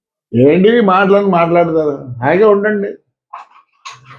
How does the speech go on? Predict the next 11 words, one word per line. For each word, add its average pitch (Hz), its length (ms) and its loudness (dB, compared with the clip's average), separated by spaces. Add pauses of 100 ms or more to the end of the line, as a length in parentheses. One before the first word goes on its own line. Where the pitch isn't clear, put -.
(480)
వ్యవస్థ 196 360 2 (140)
పోయింది 220 260 2
మీతో. 190 600 -2 (2500)
రియే-, 175 400 2 (540)
రెవెన్యూ, 214 760 2 (1900)
పోలీసు. 170 720 2 (1500)
కనీసం 202 360 2
ఈరోజు 202 440 2
ఎవడో 208 200 2
పో-, 175 380 -2 (260)
ఓ, 170 260 -2